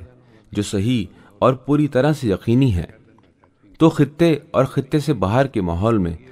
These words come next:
ایرانی قوم کا سامنے آنا، اور وہ بھی اس طرح سے، ایسی چیزیں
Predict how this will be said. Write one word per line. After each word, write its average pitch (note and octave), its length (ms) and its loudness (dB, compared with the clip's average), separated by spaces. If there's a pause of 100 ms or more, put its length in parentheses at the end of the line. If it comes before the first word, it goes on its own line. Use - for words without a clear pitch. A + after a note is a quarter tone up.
(340)
ایرانی C#3 300 4
قوم D3 380 2
کا G2+ 240 0 (140)
سامنے G2+ 540 0
آنا، F2 400 0
اور - 120 -2
وہ A2 180 4
بھی D3 180 2
اس A#2+ 140 -4
طرح G2+ 300 0
سے، A2 200 -4 (480)
ایسی B2 380 0
چیزیں A#2 500 -4